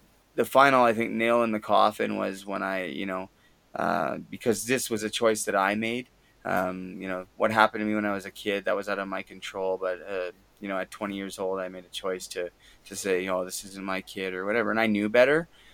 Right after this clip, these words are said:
Um, so for the last ten, twelve years, uh, it's been really hard, and, and being able to learn to forgive myself, not just for that, but for a lot of things, is, has been a, a real struggle. Um, but I would love to go back to Swift Current. I know they do, like, an alumni golf tournament, and I'm planning on going back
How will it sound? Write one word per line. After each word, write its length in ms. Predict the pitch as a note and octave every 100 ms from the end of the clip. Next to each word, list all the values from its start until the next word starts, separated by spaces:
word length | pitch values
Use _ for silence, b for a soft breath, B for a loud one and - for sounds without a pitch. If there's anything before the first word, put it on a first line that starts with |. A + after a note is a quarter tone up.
| - -
Um, 420 | F#2 F#2 F2+ F#2+
so 180 | - C3
for 120 | C#3+
the 100 | C3+
last 380 | B2 A2+ A2+ -
ten, 320 | C3 A#2 A#2
twelve 320 | A#2 A2+ A2
years, 540 | A2 A2 A2 G#2+ A2+ - - - _ -
uh, 400 | F2+ F2+ E2+ E2+
it's 240 | G1+ - -
been 180 | A2+ A2
really 280 | A2+ A2
hard, 420 | G2+ G2 G#2 G#2 G2
and, 240 | F#2+ F#2+
and 180 | F#2+ F#2
being 220 | G2+ G2+
able 120 | G2
to 80 | G2
learn 240 | G2 G2+
to 80 | G2
forgive 280 | - F#2+ G2
myself, 480 | F#2+ F#2+ G2+ F#2+ G2+
not 160 | G2+
just 240 | - G2+ -
for 80 | F#2+
that, 220 | F#2+ F#2+
but 120 | G2+
for 160 | - F#2+
a 40 |
lot 220 | F#2 F#2 F#2+
of 80 |
things, 340 | - F#2+ F#2+ F#2
is, 220 | F2+ - -
has 120 | G2
been 200 | G2+ F#2
a, 160 | F#2 F2+ -
a 100 | G2 F#2
real 180 | G2
struggle. 540 | F#2 - F#2+ F#2 G2 - - - - -
Um, 600 | F2+ F2+ F#2 F#2 F2+ - - _ -
but 160 | G#2 F#2
I 140 | A2+
would 160 | B2 G#2
love 220 | G#2 G2+
to 80 | G#2
go 120 | G#2
back 280 | G2 F#2 -
to 80 | A2
Swift 260 | - A2
Current. 300 | - A2+ A#2
I 60 | G2+
know 160 | G2 F#2+
they 140 | F#2+
do, 160 | G2 F#2+
like, 160 | F#2+
an 80 | F#2
alumni 440 | F#2 F#2 F#2+ F#2 F#2
golf 300 | F#2 F#2 -
tournament, 420 | G2 F#2 F#2 F#2
and 80 | F2+
I'm 100 | F2+
planning 300 | - F#2+ F#2
on 140 | F2+
going 240 | F#2 F#2 F2+
back 260 | E2+ D#2+